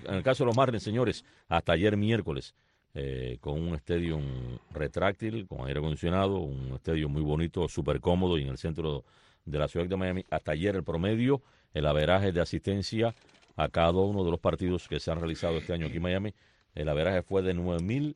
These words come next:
quinientos cincuenta y cuatro fanáticos. Sin embargo, al equipo de triple A de Las Vegas en Nevada, la asistencia fue de nueve mil quinientos ochenta y dos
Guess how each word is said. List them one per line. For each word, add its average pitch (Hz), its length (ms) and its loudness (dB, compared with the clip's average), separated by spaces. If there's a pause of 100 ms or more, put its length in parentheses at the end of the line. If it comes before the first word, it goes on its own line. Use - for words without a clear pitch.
(160)
quinientos 110 640 -4
cincuenta 95 480 -4
y - 20 -6
cuatro 95 320 0
fanáticos. 78 540 -2
Sin 120 120 2
embargo, 135 360 6 (380)
al 82 120 0
equipo 90 300 -2
de 87 60 2
triple 92 340 2
A 92 120 2 (120)
de 73 180 -2
Las 92 220 0
Vegas 92 320 0
en 98 80 -2
Nevada, 101 400 2 (400)
la 73 120 -2
asistencia 90 540 -4
fue 98 220 0
de 90 280 2 (340)
nueve 85 520 2
mil 143 400 0 (140)
quinientos 107 840 -2 (100)
ochenta 117 680 -2
y 87 120 0
dos 92 380 -2